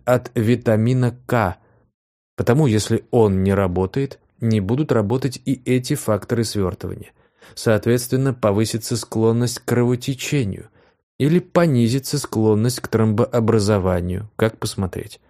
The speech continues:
Варфарин — антагонист витамина К. Блокируя его, он блокирует сразу четыре этих самых фактора. За его действием или неэффективностью, бездействием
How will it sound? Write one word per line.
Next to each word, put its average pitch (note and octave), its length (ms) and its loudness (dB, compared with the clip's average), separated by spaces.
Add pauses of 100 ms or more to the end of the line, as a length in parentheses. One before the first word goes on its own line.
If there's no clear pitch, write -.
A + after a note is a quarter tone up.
(880)
Варфарин — C3+ 880 2
антагонист C#3+ 1000 0
витамина G#2+ 640 2
К. - 300 -6 (520)
Блокируя G#2+ 760 2
его, B2 420 2
он B2+ 220 2
блокирует B2 560 2
сразу C3 360 0
четыре D3+ 540 0
этих A#2+ 380 -2
самых A2+ 400 -2
фактора. - 460 -6 (680)
За A2 200 2
его D#3+ 240 4
действием A#2 840 0
или G#2+ 240 2
неэффективностью, A2 1300 -2
бездействием G#2+ 920 -2